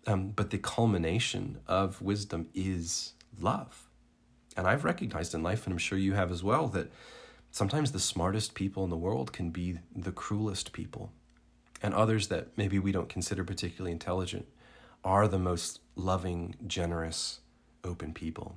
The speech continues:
And I think that should challenge all of us in our pursuit of wisdom, our pursuit of knowledge, to say, what is the end game? Is it truly that we become more loving people? We become more godlike because of our pursuit of wisdom? Or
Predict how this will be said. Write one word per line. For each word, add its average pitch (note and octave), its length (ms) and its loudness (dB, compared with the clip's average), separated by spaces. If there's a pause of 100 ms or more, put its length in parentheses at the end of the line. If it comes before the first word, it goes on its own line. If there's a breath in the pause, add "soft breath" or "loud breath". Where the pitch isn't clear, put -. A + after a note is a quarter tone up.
(120)
And G2+ 80 2
I A2 40 4
think D3 140 6
that - 140 6
should F#2 140 0
challenge F#2 420 4
all F#2+ 180 6
of G#2 100 2
us - 160 -4
in G2 60 -4
our F2+ 80 -2
pursuit - 380 -6
of F2+ 160 -8
wisdom, F#2 400 -2
our F2+ 60 -4
pursuit E2+ 340 -6
of E2 100 -6
knowledge, E2 380 -2
to - 80 -6
say, F2 120 -4
what G2+ 220 2
is A2 140 2
the F2 160 -2
end F#2+ 240 0
game? - 320 -8 (580 loud breath)
Is A#2 220 6
it F#2 100 2
truly G2+ 380 2
that - 160 -2
we F2 100 -2
become E2+ 600 -2
more E2 480 -2 (260)
loving F2 460 2
people? - 420 -4
We F2 80 -4
become E2+ 360 -2
more E2 440 -2 (400 loud breath)
godlike F2 600 4
because E2+ 320 -6
of E2 120 -6
our E2 280 -4 (240 loud breath)
pursuit E2+ 380 -2
of D#2+ 120 -6
wisdom? E2+ 600 -4 (360 loud breath)
Or E2+ 340 0